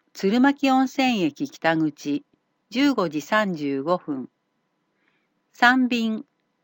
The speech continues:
大山ケーブル十六時十分、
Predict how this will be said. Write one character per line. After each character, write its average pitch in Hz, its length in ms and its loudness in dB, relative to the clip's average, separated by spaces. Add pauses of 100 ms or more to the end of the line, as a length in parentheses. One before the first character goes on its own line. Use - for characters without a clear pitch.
(300)
大 277 180 6
山 285 300 6
ケ 254 280 2
ー - 20 -4
ブ 143 160 -4
ル 131 320 -4
十 226 340 0
六 277 240 2
時 180 180 -2
十 175 200 -4 (100)
分、 139 380 -6